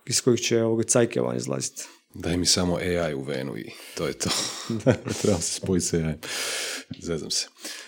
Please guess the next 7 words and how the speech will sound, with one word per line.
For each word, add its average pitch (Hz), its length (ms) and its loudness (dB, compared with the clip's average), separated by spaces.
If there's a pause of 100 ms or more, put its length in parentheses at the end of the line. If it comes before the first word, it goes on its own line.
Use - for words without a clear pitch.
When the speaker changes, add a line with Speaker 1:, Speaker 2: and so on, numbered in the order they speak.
(120)
Speaker 2:
A... 92 540 6 (1080)
Nadam 98 260 4
se 82 100 2
da 82 100 0
si 80 140 -2
ti 101 160 4
uživao 85 540 2